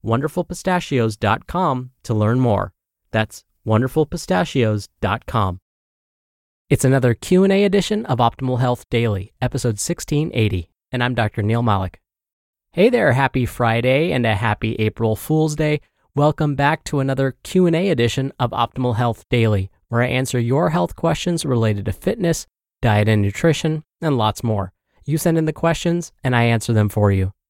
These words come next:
Now, once a month, usually during the first Q and A episode of the month, I mention a bit about my background and credentials so you can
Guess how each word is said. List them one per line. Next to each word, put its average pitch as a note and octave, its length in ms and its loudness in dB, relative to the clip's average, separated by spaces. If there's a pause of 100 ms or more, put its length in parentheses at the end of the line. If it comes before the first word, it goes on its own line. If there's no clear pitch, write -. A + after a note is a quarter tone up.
(560)
Now, C#3+ 160 2
once G3 320 -2
a - 20 0
month, B2 440 -2 (100)
usually C3 580 0
during A#2 220 4
the G2+ 80 2
first A2 300 -2
Q A2+ 180 2
and A2+ 80 2
A E3 120 2
episode C#3 360 0
of A#2 40 -4
the A#2+ 60 0
month, A#2+ 280 2 (340)
I A#2+ 80 2
mention C#3+ 320 2
a B2 40 0
bit D3+ 160 0
about D3 220 0
my B2+ 160 0
background A#2+ 600 -2
and C3 160 -2
credentials A#2+ 560 -2
so - 100 -4
you B2 140 0
can B2+ 260 -4